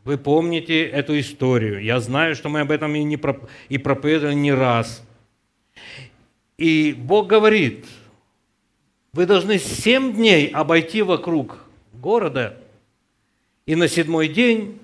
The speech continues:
вострубите трубами и воскликните».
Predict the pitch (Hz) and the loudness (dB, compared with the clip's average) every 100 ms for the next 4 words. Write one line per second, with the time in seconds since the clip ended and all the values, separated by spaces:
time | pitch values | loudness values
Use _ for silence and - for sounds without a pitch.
0 | _ _ _ _ _ _ 139 - 160 151 | _ _ _ _ _ _ -4 -2 -2 -2
1 | 139 135 123 208 220 190 180 170 165 - | -2 -4 -4 -2 0 0 -2 -4 -6 -8
2 | 165 156 143 123 _ _ _ _ _ - | -6 -6 -8 -16 _ _ _ _ _ -10
3 | 120 - 135 - 107 - | -8 -4 -4 -4 -8 -12